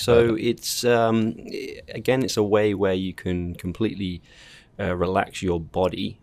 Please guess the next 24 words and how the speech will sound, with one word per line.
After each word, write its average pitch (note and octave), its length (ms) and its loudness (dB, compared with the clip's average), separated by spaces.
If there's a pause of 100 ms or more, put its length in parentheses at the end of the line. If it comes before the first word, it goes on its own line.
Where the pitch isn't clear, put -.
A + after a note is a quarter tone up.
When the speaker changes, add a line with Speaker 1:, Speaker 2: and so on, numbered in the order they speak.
Speaker 1:
whilst F#2 320 -6
keeping F2 380 -10
your, E2+ 380 -10 (200)
your F2+ 120 -6
mind F2 400 -4
occupied. - 540 -12 (100)
And F#2+ 220 -8
it's, - 320 -10
uh, F2+ 460 -4
it's - 180 -10
like - 140 -2
a G#2 40 -2
progressive F2+ 600 -2
muscle E2+ 640 -6
relaxation F2 480 -6
technique. - 480 -4 (520)
And F#2+ 380 -2
you'll G2+ 280 -4
say - 160 2
you'll G2 180 0
start G2 480 0
with F#2 540 -6
just - 340 -4 (100)
breathing, F#2 500 -2